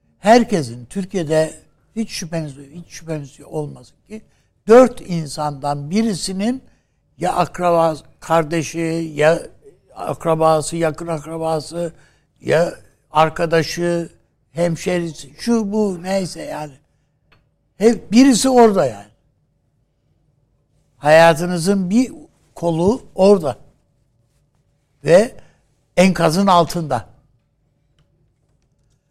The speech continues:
Gelen telefonların haddi hesabı yok.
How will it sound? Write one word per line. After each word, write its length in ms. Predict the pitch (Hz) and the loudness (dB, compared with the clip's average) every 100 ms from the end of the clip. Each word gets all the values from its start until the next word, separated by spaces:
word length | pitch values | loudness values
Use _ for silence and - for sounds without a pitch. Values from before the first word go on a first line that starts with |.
| _ _ | _ _
Gelen 500 | 175 180 170 165 160 | -2 2 4 2 -2
telefonların 800 | - 175 165 160 165 160 156 165 | -2 0 0 0 -2 0 0 0
haddi 380 | 139 160 151 147 | 0 0 0 0
hesabı 440 | 160 - 160 156 160 | -2 0 0 0 0
yok. 200 | 151 | -4